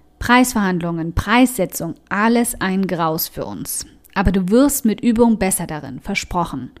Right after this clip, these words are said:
Und unter diesem Audioblog findest du konkrete Anleitungen in meinen Artikeln dazu. Achtzehntens.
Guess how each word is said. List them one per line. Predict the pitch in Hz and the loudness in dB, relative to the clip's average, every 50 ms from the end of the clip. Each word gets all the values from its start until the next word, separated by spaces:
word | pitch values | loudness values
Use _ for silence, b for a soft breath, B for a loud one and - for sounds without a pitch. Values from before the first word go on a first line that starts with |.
| b b b b b b b b b b | b b b b b b b b b b
Und | b 214 190 | b -2 2
unter | 208 233 233 254 | 2 4 4 4
diesem | 240 233 214 220 | 4 4 2 0
Audioblog | 240 - - 262 254 277 262 262 262 262 262 - | 0 0 2 2 2 2 2 2 0 -2 -2 -4
findest | - 233 220 208 214 - - | -2 -2 0 0 -2 -4 -2
du | 214 208 202 196 - | -2 -2 -2 -2 -6
konkrete | - - 202 190 190 - - - 233 247 254 247 254 240 226 - | -8 -8 -6 -6 -6 -6 -4 0 2 2 2 2 0 -2 -2 -2
Anleitungen | - 214 214 214 196 190 180 175 - - 180 175 175 180 180 165 - - | -2 0 2 2 2 0 -2 -2 -4 -4 -4 -4 -4 -4 -6 -8 -6 -6
in | 180 180 | -4 -2
meinen | 175 175 175 151 | -2 -2 -2 -4
Artikeln | - 170 - - 165 - 143 143 | -4 -6 -6 -8 -8 -6 -6 -6
dazu. | 131 113 - - - - - 170 - _ _ _ _ _ _ _ _ _ _ _ _ _ _ _ _ _ - _ - | -8 -8 -10 -10 -12 -12 -12 -18 -20 _ _ _ _ _ _ _ _ _ _ _ _ _ _ _ _ _ -20 _ -4
Achtzehntens. | - - 180 - - - - 220 202 190 - 233 240 277 - - - - | -2 -2 -2 -2 -8 -6 -4 -2 -2 -2 0 0 0 0 0 -2 -8 -8